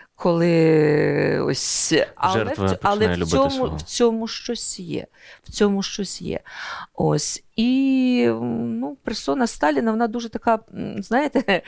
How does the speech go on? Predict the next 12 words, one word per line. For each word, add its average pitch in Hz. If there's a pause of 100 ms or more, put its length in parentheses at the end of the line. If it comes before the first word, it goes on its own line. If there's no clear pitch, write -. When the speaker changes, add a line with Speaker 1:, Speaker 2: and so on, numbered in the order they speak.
(140)
Speaker 1:
<laughs> -
з 190
одного 247
боку, 226
вона 220
дуже 220
роз'єднує 220
суспільство, 175
а -
з 196
другого 359
боку, 269